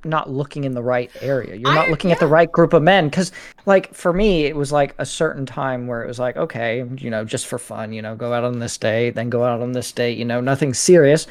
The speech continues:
Speaker 2: Mm-hmm.
Speaker 1: But then eventually you get a little bit older and you're like, "Okay,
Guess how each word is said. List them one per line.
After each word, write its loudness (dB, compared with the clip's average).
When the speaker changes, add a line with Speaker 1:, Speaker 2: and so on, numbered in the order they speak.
Speaker 2:
Mm-hmm. -4
Speaker 1:
But 2
then 6
eventually 6
you 4
get 4
a 6
little 4
bit 6
older 4
and -2
you're -2
like, 2
"Okay, -4